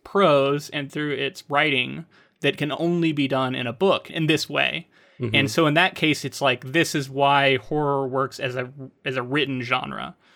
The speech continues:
Speaker 1: uh, and, and it shines in a book like this. So even despite all the things that were kinda stacked against it, I,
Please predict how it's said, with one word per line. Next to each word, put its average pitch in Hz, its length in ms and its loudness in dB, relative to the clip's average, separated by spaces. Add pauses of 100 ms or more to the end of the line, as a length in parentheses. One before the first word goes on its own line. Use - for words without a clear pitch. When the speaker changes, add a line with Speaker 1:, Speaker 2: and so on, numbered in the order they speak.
(240)
Speaker 1:
uh, 139 40 0
and, 127 500 0
and 131 180 -6
it 139 100 -4
shines 143 600 2
in 131 100 -6
a 127 60 -2
book 127 260 -6
like - 260 -8
this. - 360 -16 (400)
So 127 520 0 (200)
even 208 440 2
despite 185 400 2
all 170 120 4
the 151 80 2
things 156 280 2
that 160 60 -2
were 143 120 2
kinda 143 180 0
stacked - 300 0
against 135 380 -4
it, 123 140 -4
I, 139 200 0